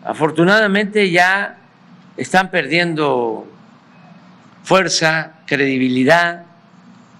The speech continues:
y la gente cada vez está más consciente de que deben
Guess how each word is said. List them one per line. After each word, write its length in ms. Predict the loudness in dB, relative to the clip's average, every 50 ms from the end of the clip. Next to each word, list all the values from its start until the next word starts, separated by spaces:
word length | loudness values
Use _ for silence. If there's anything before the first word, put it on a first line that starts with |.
| -20 -20 -20 -20 -12 -2
y 100 | 0 2
la 120 | 2 2
gente 440 | 2 0 -2 -2 -2 -2 -4 -2 0
cada 260 | 2 2 2 2 2
vez 440 | -2 -2 -6 -6 -8 -10 -14 -16 -20 -20 -20 -20 -20 -20 -20 -20 -20 -20 -16 -12
está 540 | -12 -10 -2 0 2 2 2 0 -4 -8 -16 _ -6
más 640 | -2 0 2 2 2 0 0 -2 -4 -6 -8 -10 -10
consciente 880 | -4 -4 -2 -2 -2 0 0 0 0 0 -2 -4 -6 -8 -8 -8 -8 -14 -20 -20 -20 -20 -20 -20 -20 -20 -20 -20 _ -20 -20 _ _ _ -20 -20 -20 -20 -20 -20 -20 -20 -20 -20 -20 -20 -20 -20 -20 -20 -12 -4
de 280 | -2 0 0 0 -2
que 280 | -2 -2 -2 0 0 0
deben 640 | 0 0 0 2 0 -2 -2 -4 -6 -10 -12 -18